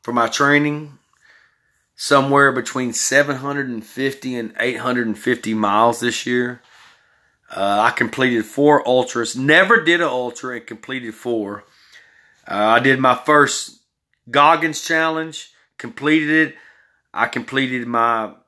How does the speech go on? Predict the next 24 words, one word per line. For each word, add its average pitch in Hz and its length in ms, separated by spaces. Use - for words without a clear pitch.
Spartan 147 580
Ultra 135 480
Beast. 143 680
Uh, 117 380
s-, - 360
n-, 110 220
not 104 260
competing 143 320
with 156 120
no 175 180
one 190 160
else. 147 340
I 120 60
only 123 200
compete 135 300
with 131 100
myself. 127 480
I 127 100
smashed 139 500
my 139 160
goal 135 320
by 131 180
three 131 340
hours. 143 580